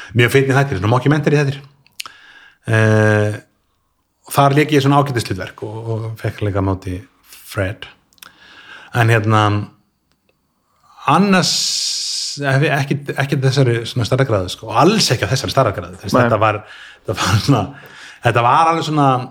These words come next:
Speaker 1: þú veist, upplifunin var algjört rugl, þú veist, það var einhvern veginn, þú veist, ég,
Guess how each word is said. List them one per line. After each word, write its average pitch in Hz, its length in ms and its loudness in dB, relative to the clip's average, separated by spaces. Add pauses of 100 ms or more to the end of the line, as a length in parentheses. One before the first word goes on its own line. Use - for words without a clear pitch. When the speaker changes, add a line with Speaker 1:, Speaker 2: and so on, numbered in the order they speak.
(160)
Speaker 1:
þú 117 160 0
veist, - 260 -2
upplifunin 135 540 2
var 123 260 2
algjört 117 320 -6
rugl, - 320 -4
þú 101 140 -18
veist, - 100 -12
það 107 140 2
var 110 140 2
einhvern 110 120 -2
veginn, 101 180 -2 (1900)
þú 117 80 -2
veist, 107 240 0
ég, 113 220 2